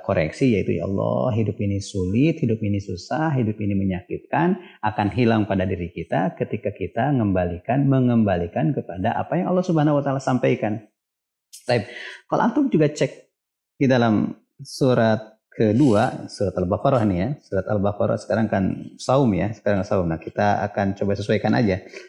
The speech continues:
Surat Al-Baqarah ayat seratus delapan puluh lima. Ini mungkin yang populer di bulan-bulan Ramadan biasanya.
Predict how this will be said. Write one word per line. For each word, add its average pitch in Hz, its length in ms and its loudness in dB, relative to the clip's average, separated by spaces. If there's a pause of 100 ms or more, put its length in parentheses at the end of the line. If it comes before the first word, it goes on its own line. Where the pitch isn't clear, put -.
Surat 113 240 0
Al-Baqarah 107 640 2
ayat 110 240 2
seratus 107 320 -2
delapan 90 320 -2
puluh 87 160 -2
lima. 85 120 -2 (560)
Ini 123 160 4
mungkin 120 320 4
yang 110 160 4
populer 113 480 2
di 92 640 2
bulan-bulan 101 400 2
Ramadan 107 400 2
biasanya. 90 400 -2